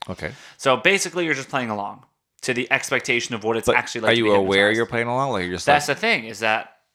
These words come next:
Speaker 2: i-, it's kind of, uh, well, it's like placebo.
Speaker 1: Right.
Speaker 2: Like, or like, I'm going to a hypnotizing show or a hypnotist show, like, when you go there, this guy controls people. So it's your set expectation of what's gonna happen, and that's
Speaker 1: Right.
Speaker 2: kinda plays into what it is.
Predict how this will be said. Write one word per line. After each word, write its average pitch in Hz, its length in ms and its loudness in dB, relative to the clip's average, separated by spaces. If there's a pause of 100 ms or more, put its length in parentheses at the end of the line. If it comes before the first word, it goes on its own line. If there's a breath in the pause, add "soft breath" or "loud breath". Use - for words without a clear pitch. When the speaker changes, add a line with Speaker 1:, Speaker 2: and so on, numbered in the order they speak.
(160)
Speaker 2:
i-, - 40 4
it's 156 300 2
kind 190 280 2
of, 156 240 -6
uh, 151 600 4
well, 165 120 0
it's - 100 -2
like 156 160 -2
placebo. - 560 -8 (440 soft breath)
Speaker 1:
Right. 113 280 4
Speaker 2:
Like, - 80 -10
or 135 100 6
like, 113 360 2 (280 loud breath)
I'm 127 200 4
going 123 240 -2
to 110 180 -2
a 104 280 0
hypnotizing 101 600 -4
show 95 240 -10
or 104 140 -4
a 98 40 -8
hypnotist 101 400 -10
show, 95 240 -8
like, 104 220 -2
when 113 380 -2
you 110 100 -6
go 131 220 0
there, 104 180 -4
this 107 220 -4
guy 107 160 0
controls 139 420 -4
people. 107 260 -14
So - 140 -10
it's - 80 -12
your 113 100 -4
set 113 280 0
expectation 110 560 -6
of 107 40 -12
what's 113 140 -2
gonna 117 160 -6
happen, 131 280 -2
and 113 60 -6
that's 113 140 4
Speaker 1:
Right. 120 120 6
Speaker 2:
kinda - 120 -4
plays 110 360 0
into 110 420 -6
what 107 180 -2
it 131 100 -6
is. 180 280 -6